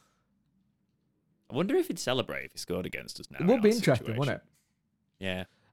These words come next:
Speaker 2: I think the thing is, this is a game where I,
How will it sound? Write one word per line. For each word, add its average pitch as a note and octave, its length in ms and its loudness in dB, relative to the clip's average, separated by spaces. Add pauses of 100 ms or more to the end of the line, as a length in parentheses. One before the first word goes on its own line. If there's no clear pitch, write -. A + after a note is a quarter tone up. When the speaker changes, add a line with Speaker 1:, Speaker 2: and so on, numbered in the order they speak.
(320)
Speaker 2:
I F3+ 60 8
think B3 180 4
the G3 60 -4
thing A3+ 180 4
is, F#3 160 6
this E3 200 2
is E3+ 160 6
a D#3 60 6
game D3 300 4
where C#3 460 4 (1500)
I, D#3+ 120 6